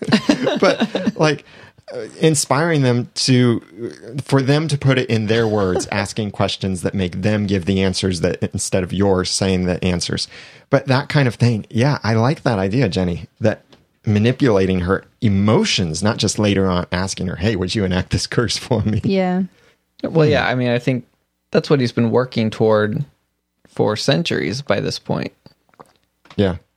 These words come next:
Speaker 3: In
Speaker 1: But
Speaker 3: which case, he's kind of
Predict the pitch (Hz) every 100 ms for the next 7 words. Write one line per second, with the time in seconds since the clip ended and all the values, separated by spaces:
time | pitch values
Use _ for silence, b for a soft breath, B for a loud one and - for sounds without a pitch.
0 | _ _ _ - 147 127 120 - 117 117
1 | - - - - 127 120 117 143 - -
2 | - 127 123 117